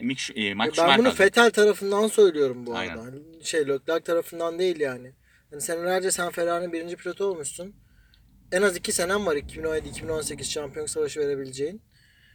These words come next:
Speaker 2: Yani en azından biraz götürebileceğin. Yani ne diyeyim?
Speaker 1: Evet, yani Vettel'in zaten özellikle iki bin on sekiz Almanya'dan sonra dağılmasını da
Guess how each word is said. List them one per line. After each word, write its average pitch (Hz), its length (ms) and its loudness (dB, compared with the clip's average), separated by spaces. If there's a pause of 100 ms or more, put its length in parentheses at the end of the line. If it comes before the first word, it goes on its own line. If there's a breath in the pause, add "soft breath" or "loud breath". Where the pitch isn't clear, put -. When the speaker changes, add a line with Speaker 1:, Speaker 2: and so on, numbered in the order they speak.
(140 soft breath)
Speaker 2:
Yani 151 120 -6
en 170 160 2
azından 151 380 0
biraz 156 240 2
götürebileceğin. 143 720 -2 (1600 loud breath)
Yani 151 300 -6 (180)
ne 151 140 -10
diyeyim? 143 200 -8 (440)
Speaker 1:
Evet, 143 260 0
yani 92 260 -4
Vettel'in 110 360 -6
zaten 123 400 -4
özellikle 101 440 -6
iki - 140 -16
bin 101 60 -12
on 95 80 -8
sekiz 92 200 -12
Almanya'dan 95 440 -4
sonra 95 340 -10
dağılmasını 95 600 -4
da 95 200 -2